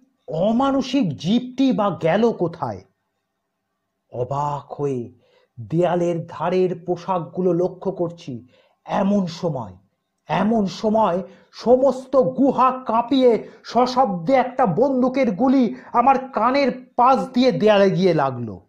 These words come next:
বিদ্যুৎ গতিতে ঘুরে দাঁড়াবার সঙ্গে সঙ্গে আমার ছুরিও হাত থেকে ছুটে বেরিয়ে ওদালের দেয়ালে গিয়ে বিঁধে কাঁপতে লাগলো। যে বন্দুক ছুঁড়েছিল,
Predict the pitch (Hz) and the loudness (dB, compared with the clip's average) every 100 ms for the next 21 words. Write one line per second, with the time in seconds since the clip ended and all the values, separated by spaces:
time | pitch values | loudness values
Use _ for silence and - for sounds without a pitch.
0 | _ _ _ _ _ 113 226 254 254 170 | _ _ _ _ _ -4 0 2 0 0
1 | 226 220 214 - 165 202 180 190 180 - | 0 0 -4 -4 0 2 2 2 0 -2
2 | 180 190 190 185 175 165 165 185 190 - | -2 -2 -2 -2 -2 0 -2 -2 -6 -6
3 | 190 190 202 165 180 - - 190 196 - | -4 0 0 0 -2 -4 -6 -6 -6 -6
4 | 220 208 202 139 190 208 180 165 - _ | -6 0 -2 0 0 2 0 -4 -20 _
5 | 196 190 180 165 110 170 165 160 151 151 | 0 2 0 -2 -2 -2 0 -2 -2 -6
6 | 107 160 160 160 151 123 - 139 113 101 | -4 -6 -6 -6 -6 -8 -6 -8 -6 -12
7 | 90 _ _ _ _ _ _ _ _ _ | -18 _ _ _ _ _ _ _ _ _
8 | _ _ _ _ 98 139 139 - - 127 | _ _ _ _ -16 -6 -6 -6 -12 -10
9 | 151 143 151 147 - 139 147 160 185 135 | -8 -6 -8 -10 -16 -10 -6 -6 -6 -6